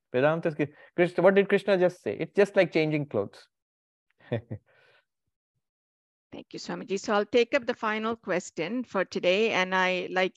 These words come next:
Speaker 2: uh, Swamiji mentioned before, we can, we can send questions to him directly, um, and we will get the details, or we'll send out the details later. So this question asks, if one comes to the realization that one is the indestructible soul,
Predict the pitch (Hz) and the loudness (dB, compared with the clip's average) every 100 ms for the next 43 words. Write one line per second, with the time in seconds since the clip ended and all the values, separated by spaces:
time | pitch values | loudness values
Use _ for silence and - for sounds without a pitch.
0 | - 170 165 196 185 196 208 180 185 202 | 0 0 0 -4 -4 -4 -2 -2 -4 -6
1 | 180 185 180 175 175 170 175 170 - - | -6 -4 0 0 0 -2 -4 -6 -14 -20
2 | _ - 185 185 - 190 196 - 185 - | _ -6 -2 -2 0 0 0 -2 -2 -2
3 | 190 180 - 190 190 180 180 175 165 - | -8 -12 -6 -4 -2 -2 0 2 2 0
4 | 190 220 233 - 170 165 160 - 170 165 | -2 0 -2 2 4 4 0 -6 -6 -4
5 | 170 175 165 180 151 - 175 - 165 175 | -2 -2 0 0 0 -6 -4 0 0 0
6 | 170 170 - 175 165 165 165 160 147 - | -2 -2 -2 0 0 0 -2 -6 -8 -8
7 | - - - - - - - - _ - | -8 -8 -6 -4 -6 -8 -20 -20 _ -2
8 | 196 247 - 294 247 - 240 - - 190 | 4 4 4 4 2 2 -6 -6 2 4
9 | 185 - 208 - 190 202 269 - 262 254 | 4 2 -4 -4 2 4 4 4 4 2
10 | 262 226 202 190 180 180 220 - 214 196 | -2 0 0 0 2 2 2 0 0 0
11 | - 180 180 - 175 175 185 185 180 185 | -8 -4 -4 -2 0 0 0 -4 -4 -6
12 | 214 214 - - 185 - 175 170 - - | -4 -4 -4 -4 -6 -4 -6 -6 -8 -2
13 | 196 180 139 | 4 4 4